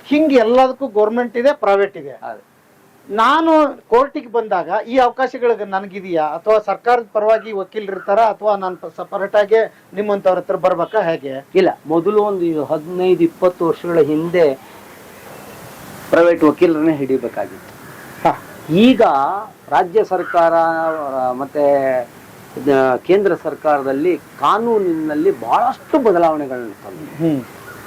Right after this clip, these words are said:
Speaker 2: ಯಾಕೆಂದ್ರೆ ಎಲ್ಲರ ಹತ್ರಲ್ಲೂ ದುಡ್ಡು ಇರೋದಿಲ್ಲ.
Speaker 1: ಹ್ಮ್, ಹ್ಮ್, ಹ್ಮ್.
Speaker 2: ಒಂದು ಕಾನೂನಿನ ನೆರವು ತಗೋಬೇಕು ಅವನು,
Speaker 1: ಹ್ಮ್.
Speaker 2: ಅವನಿಗೆ ಕಾನೂನು ನೆರವು ಕೊಡ್ಬೇಕು.
Speaker 1: ಹ್ಮ್.
Speaker 2: ಅವ್ನು ತಗೊಳ್ಳೋದು, ಕಾನೂನು ನೆರವು ಕೊಡೋದು
Speaker 1: ಹ್ಮ್.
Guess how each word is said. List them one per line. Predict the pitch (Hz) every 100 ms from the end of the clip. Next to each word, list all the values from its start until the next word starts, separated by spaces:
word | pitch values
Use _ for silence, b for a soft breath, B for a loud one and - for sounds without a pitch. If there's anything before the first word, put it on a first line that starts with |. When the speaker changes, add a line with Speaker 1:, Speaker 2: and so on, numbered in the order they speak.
| -
Speaker 2:
ಯಾಕೆಂದ್ರೆ | 208 247 247 226
ಎಲ್ಲರ | 175 147 208 262 254
ಹತ್ರಲ್ಲೂ | 247 233 247 254 180
ದುಡ್ಡು | 165 147
ಇರೋದಿಲ್ಲ. | 151 117 113 110 92
Speaker 1:
ಹ್ಮ್, | - 175 151
ಹ್ಮ್, | 156
ಹ್ಮ್. | 120 160 135 - 208
Speaker 2:
ಒಂದು | 220 214
ಕಾನೂನಿನ | 185 220 285 285 269 240
ನೆರವು | 214 180 208 285 285
ತಗೋಬೇಕು | - 208 208 175 160 - 143
ಅವನು, | 123 110
Speaker 1:
ಹ್ಮ್. | 101 - - - 151 127 - -
Speaker 2:
ಅವನಿಗೆ | 247 254
ಕಾನೂನು | 240 214 269 254
ನೆರವು | 220 262 277
ಕೊಡ್ಬೇಕು. | - 262 339 311 208 - 170
Speaker 1:
ಹ್ಮ್. | 127 - 160 156 127 - - - - -
Speaker 2:
ಅವ್ನು | 180 -
ತಗೊಳ್ಳೋದು, | 185 269 269 254 320 - - - - -
ಕಾನೂನು | 170 190 196 175
ನೆರವು | 175 226 202
ಕೊಡೋದು | 202 214 175 123
Speaker 1:
ಹ್ಮ್. | - 160 147